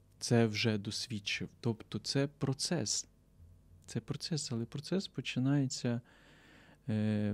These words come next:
вибудови стосунки з Ісусом, свідомий і дорослий процес починається з того, що людина робить вибір, що Ісус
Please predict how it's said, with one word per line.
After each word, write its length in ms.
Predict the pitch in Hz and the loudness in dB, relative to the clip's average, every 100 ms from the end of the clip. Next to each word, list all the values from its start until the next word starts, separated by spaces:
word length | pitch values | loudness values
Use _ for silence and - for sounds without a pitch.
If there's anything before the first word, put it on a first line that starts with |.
| 104 | 2
вибудови 640 | 113 120 113 127 120 107 | 2 2 4 6 4 2
стосунки 680 | - - - 117 110 - 101 | -6 -6 0 2 2 0 -6
з 120 | 104 | -4
Ісусом, 680 | 104 - 185 - 139 117 113 | -4 0 0 2 2 2 0
свідомий 920 | - - 120 131 117 110 104 101 117 - _ - | 0 4 6 6 6 6 6 4 -2 -12 _ 0
і 100 | 120 | 2
дорослий 840 | 107 113 113 104 101 - 101 98 - _ _ - | 6 6 8 6 4 0 -2 -4 -6 _ _ -4
процес 600 | - 107 - 180 208 - - - - - | -2 0 4 4 4 0 -10 -20 -20 -12
починається 680 | - 117 - 131 117 107 - | -6 -2 2 4 4 2 -6
з 80 | - | -2
того, 280 | 165 175 135 | 2 4 2
що 440 | - - 110 101 - | 0 2 4 2 0
людина 800 | 107 107 107 104 165 196 180 165 165 _ _ - _ | 0 2 6 8 10 10 8 6 2 _ _ -20 _
робить 640 | 113 107 113 107 113 107 - - - - | 0 4 4 6 4 2 -12 -20 -20 -8
вибір, 640 | 110 104 113 104 147 185 190 - - - | 0 6 6 6 4 4 2 -10 -20 -14
що 220 | - 107 | -4 -2
Ісус 540 | 104 - 135 165 - | -2 0 2 2 -2